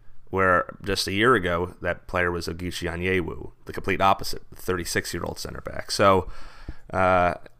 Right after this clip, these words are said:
impressive. Curtin seems to pick one player he picks all, he plays all season and doesn't take out.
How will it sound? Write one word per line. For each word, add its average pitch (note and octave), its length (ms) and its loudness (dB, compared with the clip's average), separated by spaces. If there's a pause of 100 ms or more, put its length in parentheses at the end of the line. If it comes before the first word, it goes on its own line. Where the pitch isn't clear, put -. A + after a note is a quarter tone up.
impressive. G#2 600 8
Curtin F3 260 6
seems D3+ 260 4
to C3+ 60 2
pick B2+ 200 4
one A#2+ 220 6
player A2+ 300 8
he G2 100 0
picks - 260 2
all, F#2 200 2 (100)
he G2 80 -2
plays F#2+ 260 2
all F#2+ 160 6
season F2+ 400 0
and F2+ 100 -4
doesn't E2+ 240 -4
take D#2+ 240 -6
out. D2 300 -6